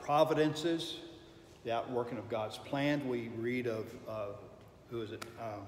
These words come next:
Michael and Daniel warring against the, the, the demon influence in Persia. Uh, we have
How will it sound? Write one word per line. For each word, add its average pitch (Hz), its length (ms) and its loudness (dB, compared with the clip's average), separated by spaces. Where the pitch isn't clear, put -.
Michael 143 340 2
and 117 140 -6
Daniel 160 480 0
warring 156 580 6
against 139 440 -2
the, 123 320 -2
the, 113 280 -8
the - 160 2
demon 156 560 4
influence 156 560 2
in 147 140 -2
Persia. 180 580 4
Uh, 117 360 -4
we 131 140 -2
have 139 400 2